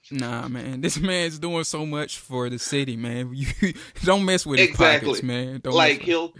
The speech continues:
Speaker 2: like, he's doing all this for the city. They'll probably look and go, "What do you want? Here, but we need an extra ten percent on top of it."
Speaker 1: Yeah. Oh, yeah. When they look at the prices, come, like, when you look at how much it takes to build these things, the one in, in Houston, for example, or with the Rangers, should I say,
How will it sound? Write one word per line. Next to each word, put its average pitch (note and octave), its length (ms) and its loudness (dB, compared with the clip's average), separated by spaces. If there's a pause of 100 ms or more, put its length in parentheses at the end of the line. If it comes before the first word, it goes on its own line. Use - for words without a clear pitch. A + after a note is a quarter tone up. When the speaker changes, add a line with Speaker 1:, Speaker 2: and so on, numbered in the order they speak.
(380)
Speaker 2:
like, C#3+ 240 -6
he's D3+ 180 -10
doing D3+ 200 2
all D3 160 6
this C#3+ 160 -6
for C#3 80 -10
the B2+ 40 -8
city. C#3+ 400 0
They'll C3+ 240 2
probably C#3 320 6
look C3 360 2
and B2 140 -2
go, A#2+ 460 6 (340)
"What A#2+ 180 2
do D#3 80 0
you F#3+ 160 2
want? G#3 260 6 (400)
Here, D3 420 2 (240)
but D3+ 120 6
we C3+ 100 2
need C3 140 2
an A#2+ 80 2
extra A#2 260 0
ten A#2+ 160 -2
percent A2 240 -4
on F#2+ 80 -4
top F2 240 -6
of D2 100 -8
it." - 160 -2 (200)
Speaker 1:
Yeah. A#2+ 240 -8
Oh, F3+ 100 4
yeah. G#3 160 2
When D#3 160 0
they F#3+ 140 2
look G#3 200 -2
at F#3 160 -2
the C3 80 -4
prices, E3 680 -2 (300)
come, D#3 220 0
like, C3 180 2
when C#3+ 100 0
you F3 140 -2
look F#3+ 180 -4
at C#3 140 -4
how D#3 100 -2
much D3 180 -2
it C#3 120 -6
takes D3 260 -4
to A2+ 100 -4
build C3+ 320 4
these B2 240 -2
things, A#2+ 460 0 (760)
the C3 120 4
one C#3+ 200 6
in, C3 200 2
in B2 200 0
Houston, C3+ 440 2
for A#2 200 2
example, A2+ 460 -2
or A#2+ 240 4
with B2 160 0
the - 80 0
Rangers, B2+ 480 0
should A#2 220 0
I A#2 100 0
say, A#2 380 -2